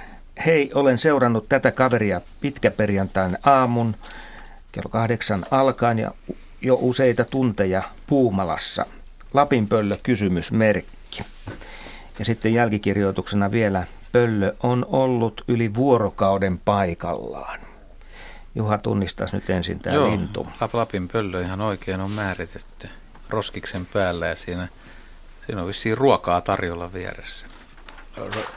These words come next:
Speaker 2: roskiksessa roikkumassa. Siis onko siinä tä-, tommosia tali-
Speaker 1: Eli pikkulinnuille.
Speaker 2: pötkyjä? Pikkulinnuille.
Speaker 1: Mm, joo.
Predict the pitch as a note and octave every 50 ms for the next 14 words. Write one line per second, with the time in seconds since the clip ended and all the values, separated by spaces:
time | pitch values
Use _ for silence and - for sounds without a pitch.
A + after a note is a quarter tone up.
0 | - - - F#2 - - - - - - - - F#2 F#2+ G2+ F#2+ F2 - - -
1 | - - - - - - - - - - F2+ - - A2+ G2 - - G#2+ G2+ -
2 | C3+ B2 A#2+ A#2 A2+ - - G#2 G2+ F#2+ F#2+ G2+ G#2 - A2 G2+ F#2+ E2 - -
3 | - - - - - - - - - - - - G#2+ G#2+ G2+ - C3 A#2+ G#2+ -
4 | A#2+ A#2 A2 G#2 G2 G2 G2 F#2 F2 F#2 F#2+ D3 B2+ - - - F2 E2+ E2 E2
5 | A2+ G#2 F#2 E2+ - F#2 F2+ E2+ D#2+ E2 F2+ G#2 G#2+